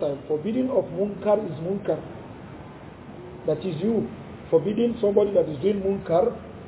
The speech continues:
that is something that is wrong, is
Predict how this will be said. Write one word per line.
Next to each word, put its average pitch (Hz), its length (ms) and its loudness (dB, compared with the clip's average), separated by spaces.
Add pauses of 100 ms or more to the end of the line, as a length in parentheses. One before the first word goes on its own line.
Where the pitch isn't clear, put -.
(380)
that 156 120 0
is 185 160 -4
something 220 280 2
that 170 160 6
is 151 140 -4
wrong, 190 400 6 (840)
is 170 100 -6